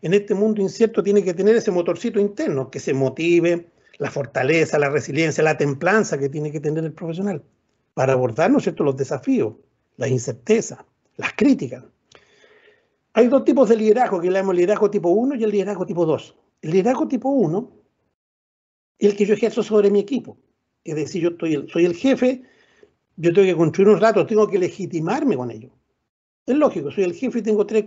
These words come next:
cuatro, cinco, diez, cien personas a cargo. Porque yo ejerzo, es, es el, lo, yo lo llamo liderazgo tipo, tipo uno. Pero hoy día hay un liderazgo tipo dos, es de aquella persona que no tiene ninguna persona a cargo,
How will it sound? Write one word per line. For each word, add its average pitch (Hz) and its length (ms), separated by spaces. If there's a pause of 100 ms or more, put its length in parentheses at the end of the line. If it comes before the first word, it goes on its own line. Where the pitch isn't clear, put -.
cuatro, 208 280
cinco, 214 320
diez, 214 200
cien 240 220
personas 147 440
a 139 40
cargo. - 340 (240)
Porque 269 220
yo 262 80
ejerzo, 151 440
es, 196 220
es 226 160
el, 208 140
lo, 175 300
yo 180 100
lo 180 80
llamo 180 220
liderazgo 175 340
tipo, 170 340 (280)
tipo 196 180
uno. 156 160
Pero 180 140
hoy 190 40
día 240 140
hay 254 160 (540)
un 214 120
liderazgo 233 400
tipo 208 280
dos, 185 400 (400)
es 170 140
de 180 40
aquella 208 300
persona 196 420
que 165 240
no 170 140
tiene 196 240
ninguna 196 420
persona - 460
a 135 60
cargo, - 340